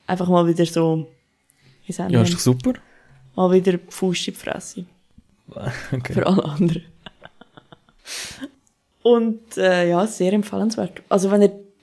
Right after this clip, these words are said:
Speaker 1: der Track hört und noch so, so Snoop Dogg Chicken Wings oder einfach so, ähm, wir haben nicht mal Wings gehabt, sondern einfach so frittiertes Chicken, irgendetwas. Part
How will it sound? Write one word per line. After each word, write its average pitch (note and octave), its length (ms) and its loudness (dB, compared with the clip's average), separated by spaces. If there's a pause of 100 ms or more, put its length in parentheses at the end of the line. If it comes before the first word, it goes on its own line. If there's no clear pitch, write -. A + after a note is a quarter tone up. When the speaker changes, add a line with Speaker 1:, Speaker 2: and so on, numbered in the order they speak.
(100)
Speaker 1:
der B3 260 2
Track B3 340 0
hört A3 460 -2
und C4 320 2
noch A3 160 -2
so, G3 540 2
so F#3+ 240 -2
Snoop A3 540 -4
Dogg A3 500 -2 (880)
Chicken A3+ 560 -2
Wings A3+ 380 2
oder G#3 180 0
einfach G#3 220 -4
so, F#3+ 500 -2
ähm, E3+ 640 -4 (380)
wir G3 140 2
haben F#3 100 4
nicht E3+ 80 4
mal D#3+ 300 0
Wings F3 480 0
gehabt, F3+ 420 -4 (420)
sondern F3+ 200 0
einfach F#3 180 -2
so F3 460 0
frittiertes F3 840 -6
Chicken, F3 760 -6
irgendetwas. A3+ 760 -4 (1040)
Part F3 560 2